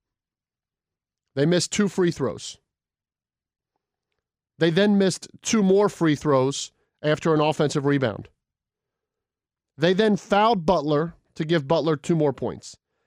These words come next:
They committed an offensive foul on an inbounds play.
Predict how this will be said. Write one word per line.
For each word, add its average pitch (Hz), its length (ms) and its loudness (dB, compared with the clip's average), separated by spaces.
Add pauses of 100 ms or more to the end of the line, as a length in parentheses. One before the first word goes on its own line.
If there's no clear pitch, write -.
(240)
They 175 100 0
committed 202 400 2
an 185 80 2
offensive 202 560 0
foul 170 380 2
on 160 160 2
an 160 80 4
inbounds 143 400 0
play. - 220 -8